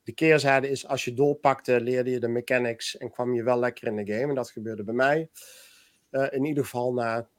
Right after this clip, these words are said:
twintig pogingen of weet ik veel hoe vaak. <coughs> Pardon. Dus, ehm, ja, Wolong, eh, ook drie, inmiddels drie D L C's. Eh, alle drie ook gewoon goed, mooie aanvullingen.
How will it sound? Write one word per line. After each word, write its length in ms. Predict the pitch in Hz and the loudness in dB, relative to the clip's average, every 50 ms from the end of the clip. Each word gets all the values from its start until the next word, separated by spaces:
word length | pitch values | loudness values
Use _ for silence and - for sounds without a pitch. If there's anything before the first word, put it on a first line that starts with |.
| _ | _
twintig 440 | - - - 135 135 127 127 117 - | -18 -8 -4 -4 -2 -2 -4 -8 -6
pogingen 520 | _ - 117 117 113 110 - 117 113 107 98 | _ -4 -2 -2 -4 -4 -8 -8 -8 -8 -10
of 140 | 101 - - | -12 -14 -10
weet 100 | 110 110 | -8 -8
ik 140 | 123 120 - | -8 -8 -8
veel 140 | - 107 | -10 -8
hoe 120 | 107 120 110 | -8 -8 -6
vaak. 300 | 104 120 110 104 104 _ _ - - - - - - - - - - - | -6 -6 -8 -8 -10 _ _ -20 -20 -20 -20 -20 -20 -18 -18 -18 -18 -20
<coughs> 580 | - _ _ - - - - - 185 160 - | -20 _ _ 8 10 12 12 12 12 10 10
Pardon. 360 | - 156 143 135 127 110 98 - _ _ _ _ _ _ _ _ _ _ _ _ _ - - - _ | 10 10 10 10 8 6 4 -2 _ _ _ _ _ _ _ _ _ _ _ _ _ -14 -14 -14 _
Dus, 340 | 120 120 135 139 131 - - | 0 2 4 4 4 2 0
ehm, 500 | 175 135 127 131 135 131 135 135 135 127 117 151 | 2 4 6 8 8 8 6 4 2 -2 2 4
ja, 260 | 160 147 131 131 127 | 6 6 6 6 4
Wolong, 560 | 127 143 147 160 160 156 151 143 147 151 151 143 - _ | 6 6 8 8 8 8 8 8 8 6 2 -6 -12 _
eh, 440 | - 175 143 127 127 123 123 123 127 - | -10 -4 -2 0 0 2 2 0 2 2
ook 200 | 147 143 143 120 | 0 0 0 0
drie, 200 | 143 151 175 - | 0 -2 -2 -2
inmiddels 440 | - 160 160 151 151 151 - 127 113 | -2 -2 0 2 2 2 2 0 -2
drie 220 | - 131 131 139 127 | -4 -8 -8 -8 -6
D 60 | 117 | -4
L 160 | 135 135 127 | 0 2 2
C's. 640 | 120 - - - 156 151 147 147 143 - - - - | 2 0 0 -2 -2 -2 -2 -2 -4 -6 -8 -8 -6
Eh, 420 | - 139 127 123 120 123 123 120 - | -4 -4 -2 0 0 0 -2 -2 -4
alle 280 | - 131 139 139 135 | -4 -2 0 0 0
drie 300 | 123 117 120 135 131 135 | 0 0 0 2 2 2
ook 220 | 131 139 143 135 - - | 2 0 0 0 -2 -10
gewoon 380 | - - 151 147 131 127 123 | -10 -2 2 2 2 2 0
goed, 300 | - - - 151 - - - | -2 -4 -4 -4 -4 -4 0
mooie 280 | 127 127 131 131 127 113 | 2 2 2 2 2 0
aanvullingen. 800 | 120 127 131 131 123 113 127 123 123 117 120 120 120 120 113 | 0 0 0 0 -2 -2 -2 -2 0 0 0 0 -2 -4 -6